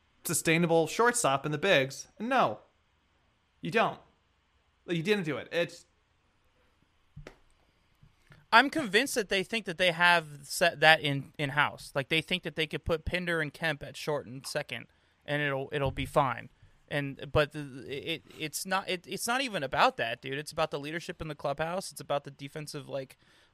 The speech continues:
Speaker 2: uh, at least in Marcus's aspect, the defensive, um, um, presence he brings on the field. Um, a-, and, and for La Stella, like, the dude that, that doesn't strike out, like, him s-,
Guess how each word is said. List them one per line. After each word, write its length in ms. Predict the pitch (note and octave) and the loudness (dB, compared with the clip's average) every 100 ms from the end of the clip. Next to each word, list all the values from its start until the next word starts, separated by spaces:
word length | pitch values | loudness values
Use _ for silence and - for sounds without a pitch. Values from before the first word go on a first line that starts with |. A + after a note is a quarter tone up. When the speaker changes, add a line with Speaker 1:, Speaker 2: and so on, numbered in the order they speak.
| - | -10
Speaker 2:
uh, 80 | - - | -10 -6
at 160 | D3+ | -4
least 240 | D3 C#3+ - | -2 -4 -8
in 180 | C#3 D3 | -8 -4
Marcus's 520 | D3 D#3+ D3 C#3+ C3 | -2 -2 -6 -8 -4
aspect, 460 | A#2+ A#2+ - C3 | -2 -2 -6 -8
the 80 | C#3 | -8
defensive, 600 | B2+ D3 D3 C3+ - C3+ | -10 -10 -8 -8 -8 -8
um, 360 | C#3 B2+ A#2+ C#3+ _ _ _ _ - _ | -6 -4 -6 -10 _ _ _ _ -20 _
um, 580 | - B2+ A2 A2 A2+ - - | -8 -8 -10 -16 -18 -20 -6
presence 380 | D#3 C#3 C#3 - | -2 -2 -4 -10
he 100 | C#3 | -4
brings 340 | D3 C#3 C3 | -2 -2 -2
on 60 | C3 | -8
the 60 | |
field. 400 | B2 B2+ B2+ C3+ C#3+ _ _ _ - | -8 -6 -4 -4 -8 _ _ _ -6
Um, 520 | C#3+ C3+ C3 A2+ D#2 _ | -2 0 -2 -6 -12 _
a-, 160 | D#3 - - | -6 -6 -2
and, 160 | D#3+ D#3 | -4 -2
and 200 | E3+ D#3+ | -4 -4
for 160 | D3 E3+ | -2 -2
La 120 | D#3 | -2
Stella, 420 | D#3 - A3+ A#3+ | -2 2 4 6
like, 200 | D#3+ D3 | 4 0
the 100 | - | -4
dude 220 | C#3+ F#3+ F3+ | -6 -4 -2
that, 160 | - _ - | -4 _ -10
that 140 | D3 - _ | -8 -10 _
doesn't 380 | - E3 D#3+ D3+ | 6 6 6 -6
strike 340 | - E3 D3+ D#3 | -4 -2 -2 -2
out, 260 | F#3+ E3+ | -2 -2
like, 260 | C#3 C3+ - | -4 -6 -4
him 120 | F3 | -4
s-, 220 | E3+ - | -2 -4